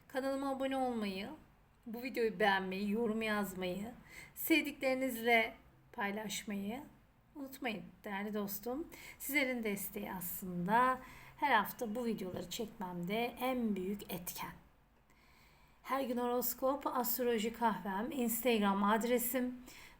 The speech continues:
Buradan bana ulaşabilir, beni takip edebilirsiniz. Süper teşekkür satın alabilirsiniz. Kanalıma maddi destek sağlamak isterseniz ya da katıl butonundan kanalıma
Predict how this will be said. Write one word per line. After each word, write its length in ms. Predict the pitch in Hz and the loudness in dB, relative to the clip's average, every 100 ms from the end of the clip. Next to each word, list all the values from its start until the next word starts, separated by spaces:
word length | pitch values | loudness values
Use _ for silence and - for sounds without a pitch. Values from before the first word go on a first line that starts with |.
| - | -6
Buradan 600 | 220 202 190 196 233 233 - - _ 214 | -2 2 2 2 -2 -8 -18 -20 _ -6
bana 220 | 214 240 | -2 0
ulaşabilir, 640 | 240 240 262 220 233 233 | 0 0 0 0 0 0
beni 220 | 226 226 | 0 0
takip 400 | 220 202 - 170 | 0 -4 -8 -10
edebilirsiniz. 920 | 180 202 190 233 233 - 254 254 262 - - - - - _ _ | -6 -4 0 2 0 0 2 2 0 -6 -14 -20 -20 -20 _ _
Süper 360 | - 339 311 320 | -4 -2 2 0
teşekkür 520 | 311 294 277 - 247 | 0 -2 -2 -2 -4
satın 340 | 233 226 - 233 | -2 -4 -2 0
alabilirsiniz. 840 | 247 254 254 254 254 240 240 - | 2 2 2 0 0 -4 -6 -4
Kanalıma 340 | 214 202 208 | -2 0 2
maddi 380 | 202 190 190 202 | 4 2 0 0
destek 360 | 202 202 226 226 | 0 2 0 0
sağlamak 440 | 226 214 214 214 | 0 2 0 0
isterseniz 800 | - - 220 220 240 214 214 - - - | -2 2 2 2 0 -2 -4 -10 -16 -6
ya 160 | 294 330 | -2 0
da 200 | 233 233 - - - - | 0 -2 -10 -20 -20 -12
katıl 380 | 240 - 339 | -6 0 2
butonundan 640 | - - 214 185 175 175 - | 0 -2 -2 -2 -4 -4 -6
kanalıma 760 | - 285 220 180 175 208 - | -4 0 0 0 0 0 -4